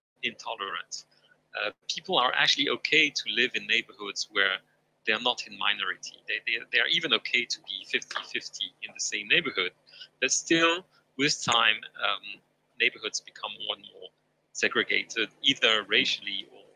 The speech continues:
socially. And so he came up with this very simple model, and what the, the version of the model I'm going to explain is, is not exactly his model, but it's a, it, it, it's a, it's a slightly amended version of the model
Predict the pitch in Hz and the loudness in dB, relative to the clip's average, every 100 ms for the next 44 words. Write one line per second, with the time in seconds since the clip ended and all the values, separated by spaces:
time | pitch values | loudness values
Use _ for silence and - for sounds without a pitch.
0 | _ _ _ - - 110 - - - _ | _ _ _ 0 2 2 0 -2 -8 _
1 | _ _ - _ _ 127 - 156 156 180 | _ _ -20 _ _ 0 2 2 2 0
2 | 233 240 151 - 143 - - 143 147 - | 2 -2 -6 -4 -4 -4 -4 -2 0 -2
3 | 170 143 120 127 139 101 117 - _ _ | -6 -8 -2 -2 -2 -8 -12 -16 _ _
4 | - 107 104 104 - 113 107 - 151 143 | -6 -4 -2 -6 -6 -8 -8 -4 -2 0
5 | 127 107 107 107 110 101 95 98 104 - | -2 -4 -6 -6 -6 -10 -10 -8 -8 -6
6 | 110 - - _ - 120 120 110 110 110 | -6 -6 -10 _ 0 2 2 -2 -6 -4
7 | - - - 110 127 120 117 - 127 - | -4 -4 -12 -4 -2 -2 -4 0 0 0
8 | 110 143 - - 95 95 - _ - _ | -4 -4 -4 -8 -10 -12 -20 _ -20 _
9 | _ _ 113 107 - - 98 92 - _ | _ _ -8 -6 -6 -4 -2 -2 -4 _
10 | _ _ _ _ _ - - - 60 _ | _ _ _ _ _ -14 -14 -18 -20 _
11 | - - - 57 - - 123 123 - - | -10 -2 -2 -2 -6 -4 -6 -8 -14 -20
12 | _ - 123 - 131 131 120 107 120 131 | _ 4 4 8 6 8 4 4 4 4
13 | 113 - 107 - - 101 _ 95 98 - | -2 0 0 -2 -4 -12 _ -12 -12 -14